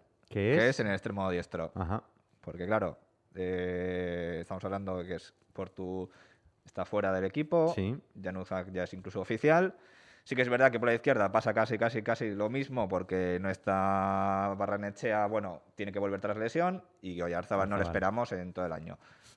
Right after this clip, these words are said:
Speaker 2: Pero él, por sus, eh, cualidades, por su
Speaker 1: Sí.
Speaker 2: perfil, sí que suele tratar de jugar más por la derecha, aunque sea zurdo,
Speaker 1: Ujú.
Speaker 2: para luego meterse y probar, pues, disparar o asociarse con compañeros.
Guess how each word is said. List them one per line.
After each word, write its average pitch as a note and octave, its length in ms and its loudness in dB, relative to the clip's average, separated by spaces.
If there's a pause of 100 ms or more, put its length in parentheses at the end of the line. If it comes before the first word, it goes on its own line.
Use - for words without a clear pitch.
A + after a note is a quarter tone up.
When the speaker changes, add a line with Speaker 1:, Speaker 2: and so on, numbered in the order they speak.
(460)
Speaker 2:
Pero C3 280 4 (680)
él, G2 180 -2
por E2+ 140 -8
sus, F2 120 -12 (120)
eh, F2 200 -6
cualidades, G2+ 800 -2
por D#2+ 120 -14
su F2 80 -18
Speaker 1:
Sí. - 60 -12
Speaker 2:
perfil, G#2 440 0
sí - 100 -16
que F2+ 120 -6
suele F#2+ 180 -4
tratar F#2 380 0
de F2+ 60 -2
jugar F#2+ 200 -2
más F#2 140 -4
por F#2+ 120 -6
la F#2+ 140 2
derecha, B2+ 540 0 (100)
aunque F2+ 240 -12
sea - 160 -6
zurdo, C#3 400 -2 (220)
Speaker 1:
Ujú. G2 100 -8
Speaker 2:
para F2 160 -4
luego E2+ 160 -4
meterse C#3+ 580 -4
y E2+ 300 -8
probar, E2+ 340 -8
pues, - 140 -18
disparar B2+ 560 -4
o F2 240 -6
asociarse F2+ 340 -6
con E2 140 -12
compañeros. E2+ 560 -6